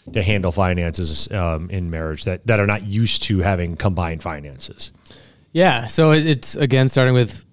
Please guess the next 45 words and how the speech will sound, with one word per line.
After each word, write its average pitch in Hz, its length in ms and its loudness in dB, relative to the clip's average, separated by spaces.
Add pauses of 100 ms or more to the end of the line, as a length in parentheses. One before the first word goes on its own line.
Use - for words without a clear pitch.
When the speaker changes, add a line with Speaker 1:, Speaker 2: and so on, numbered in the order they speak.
(240)
Speaker 2:
the 120 100 -2
communication 127 500 2
and 113 100 2
getting 117 200 4
everything 113 240 2
out 110 180 0
there 110 240 2
in 110 60 2
a 107 80 0
transparent 107 600 -2
way, 104 300 -4 (140)
right? 107 340 -2
So 107 380 2 (440)
we 120 140 0
talked 113 240 2
about 113 200 2
that, 104 260 0 (320)
uh, 120 140 -4 (100)
quite 117 160 0
a 104 40 0
bit. 104 300 -4 (640)
I've 185 160 4
got 320 220 0
clients 185 380 4
that 170 120 4
are 156 240 6
on 139 200 2
both 131 220 4
sides. 113 360 0
Some 135 480 2
really 135 280 4
like 127 220 2
having 123 340 4
their 110 260 0
own 120 460 4 (200)
checking 131 260 0
account, 131 420 2
and 123 100 2
some 185 140 4
of 233 60 6
that's 139 180 4
just - 140 -2
'cause 120 160 2
let's 151 180 2
say, 151 240 6